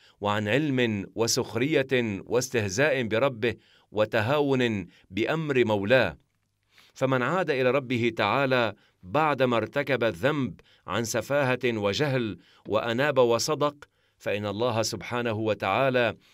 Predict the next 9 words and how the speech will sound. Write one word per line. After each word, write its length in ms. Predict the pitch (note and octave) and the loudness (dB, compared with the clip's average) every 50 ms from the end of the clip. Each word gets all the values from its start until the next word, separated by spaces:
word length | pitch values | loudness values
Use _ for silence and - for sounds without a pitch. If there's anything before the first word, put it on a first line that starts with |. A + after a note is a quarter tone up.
| _ _ - | _ _ -2
يغفر 560 | G2 A2 C3+ D3+ C3+ B2+ - C3 B2 A#2 A2 | 2 2 2 2 0 -2 -2 -2 0 0 0
ذنبه 640 | G2+ A2 A2+ G#2+ F#2+ C3 C#3+ B2+ C3 A#2+ G#2+ F#2+ - - - _ _ _ - | 0 0 -2 -2 0 0 2 2 2 0 -2 -2 -6 -10 -16 _ _ _ -4
ويستر 600 | F2+ F#2+ A2 C3+ D#3 - - - C3+ A#2+ A#2 G#2+ | -2 0 2 2 0 -2 -2 -2 0 2 2 4
عيبه 640 | F#2 G2 A#2 B2+ B2 B2+ A#2+ A2+ A#2+ A2+ G#2 F2+ C#2+ - - _ _ - | 4 2 2 2 0 0 0 0 0 -2 -2 -4 -6 -10 -16 _ _ -4
ويبدل 680 | - G#2 A2 A2 G#2 G2 C#3 D3 A#2 C3+ B2+ B2+ A#2+ | -2 0 0 0 0 0 -2 -2 -2 -2 -2 -2 -2
سيئاته 840 | - - A2+ A2 G#2+ G#2+ G2 F#2+ C3 C#3 C3+ C3+ B2+ A#2 A2+ A#2 | 0 -2 -2 -2 -2 -2 0 2 2 0 0 0 -2 -2 -2 -2
حسنات 680 | G#2 - A2+ A2 - A#2+ A2+ A#2+ C#3 C#3 C3+ B2 B2+ - _ _ _ _ _ - | -2 -2 -4 -2 -2 -2 -2 0 0 0 0 -2 -4 -8 _ _ _ _ _ -2
ويكرم 640 | - G#2 A2+ C#3 F#3 F3 - C#3+ C3 C3 B2 A2 | 2 2 4 4 4 2 2 2 2 2 2 2
مثواه، 520 | G#2+ G#2+ - - C3+ C#3+ C#3 A2+ F2 - | 0 -2 0 0 2 2 4 2 0 -2